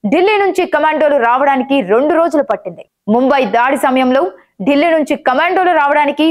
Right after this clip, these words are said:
ఒక రోజు పట్టింది. కానీ నిమిషాల్లో సూడాన్ నుంచి భారతీయులను రక్షించాం. భారత్ మారుతుంది, భారత్ శక్తి మారుతుంది, భారత్ వేగం మారుతుంది, భారత్ను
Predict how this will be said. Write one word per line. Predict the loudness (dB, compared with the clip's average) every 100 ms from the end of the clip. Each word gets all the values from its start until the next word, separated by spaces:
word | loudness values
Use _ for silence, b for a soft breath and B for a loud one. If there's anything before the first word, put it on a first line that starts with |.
| -2 -4
ఒక | -2 0
రోజు | -2 -2
పట్టింది. | -6 -6 -12 -12 _ _ _ _ -2
కానీ | -2 -2 -6 _ _ -2
నిమిషాల్లో | 0 2 0 0 0 0 0 0
సూడాన్ | 0 0 0 -2
నుంచి | -2 -4 -2
భారతీయులను | -2 0 0 0 0 -2
రక్షించాం. | -4 -6 -4 -6 _ -14 -4
భారత్ | 0 0 0 0
మారుతుంది, | 0 0 -2 -2 -4 _ _ _ -12 -2
భారత్ | 0 0 -2 -4
శక్తి | -4 -2 0
మారుతుంది, | 0 0 -2 -6 -8 _ _ _ -6 -2
భారత్ | 0 0 -2 -2
వేగం | 0 0 0 0
మారుతుంది, | 0 -2 -4 -6 -10 _ _ _ -8
భారత్ను | -2 0 0 -2 -4